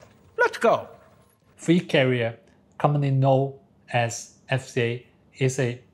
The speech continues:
Speaker 2: important terms in the world of Incoterms. But what exactly does it entail? And the F C A, the seller's responsibility is to deliver the goods clear for export to a named place, usually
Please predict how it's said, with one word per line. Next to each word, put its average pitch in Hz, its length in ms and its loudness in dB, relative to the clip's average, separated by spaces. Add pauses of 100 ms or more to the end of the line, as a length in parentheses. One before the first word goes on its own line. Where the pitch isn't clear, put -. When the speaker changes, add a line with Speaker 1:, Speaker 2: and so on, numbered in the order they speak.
Speaker 2:
important 131 440 -2
terms 120 520 -6 (100)
in 123 140 -6
the 120 100 0
world 131 320 0
of 120 200 -4 (440)
Incoterms. 135 480 -2 (320)
But 123 160 0
what 175 260 2
exactly 156 440 -2
does 139 280 -4
it 143 200 -2
entail? 127 480 -2 (160)
And 143 120 -6
the 160 200 -6
F 156 140 -4
C - 140 -4
A, 139 200 -2
the 123 120 -6
seller's 131 560 -4 (160)
responsibility 131 880 -6
is 135 140 -4
to 143 100 -8
deliver 170 440 -4
the 160 120 -4
goods - 480 -4 (440)
clear 165 280 2
for 139 220 -6
export 135 460 -4 (240)
to 139 100 -2
a 127 80 -2
named 156 420 -2
place, 147 420 -2
usually 135 600 -2